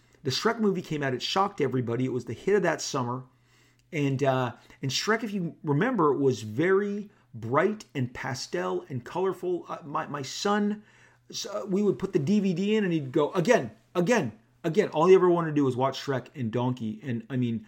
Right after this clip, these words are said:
that movie, I, I, it may be the movie I've seen the most behind Star Wars. I, I, it could even out-edge it because it became so favored by our kids. But Todd had the first year license of Shrek, and then it was taken from him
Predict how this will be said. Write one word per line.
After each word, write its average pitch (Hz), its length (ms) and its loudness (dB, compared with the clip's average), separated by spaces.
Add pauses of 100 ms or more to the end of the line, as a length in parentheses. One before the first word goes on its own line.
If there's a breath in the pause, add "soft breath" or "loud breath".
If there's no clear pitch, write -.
(240 loud breath)
that 135 200 -4
movie, 117 460 2 (260 loud breath)
I, 135 180 -6
I, 139 40 -4
it 151 300 0
may 151 180 4
be 139 100 2
the 131 100 2
movie 131 280 2
I've 117 140 -2
seen 127 180 -4
the 113 40 -2
most 123 280 0
behind 120 260 -4
Star 127 260 0
Wars. 120 340 -2 (120)
I, 139 40 -12
I, - 300 -10
it - 220 -6
could 127 140 2
even 117 260 0 (120)
out-edge 135 380 0
it 117 100 -4
because 120 320 -4 (340 loud breath)
it 151 60 -2
became 123 460 0 (120 loud breath)
so 135 400 6
favored 135 360 2
by 113 140 -2
our 110 100 -4
kids. 185 300 -2
But - 140 -8 (180 loud breath)
Todd 196 240 0
had 196 120 0
the 147 80 0
first 180 400 -2
year 151 260 0
license 143 400 -4
of 117 80 -16
Shrek, - 280 -8
and - 80 -2
then 131 80 -2
it 127 60 -6
was 123 100 -10
taken - 280 -6
from 120 140 -4
him 117 180 -4